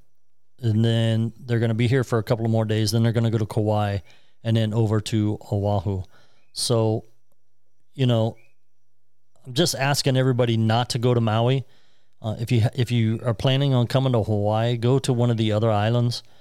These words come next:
but don't go to Maui. Um, there's no sense in, in using up their resources for the people that need it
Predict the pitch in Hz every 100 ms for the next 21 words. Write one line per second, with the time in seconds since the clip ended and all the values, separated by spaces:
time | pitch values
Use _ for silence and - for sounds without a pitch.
0 | - - 104 147 147 127 113 107 107 107
1 | 101 - - - 110 104 104 107 117 110
2 | 147 - 143 127 113 98 - - - -
3 | - 120 117 123 139 139 123 - 127 117
4 | 117 117 120 113 - 110 104 - 117 104
5 | 123 110 110 107 110 113 110 104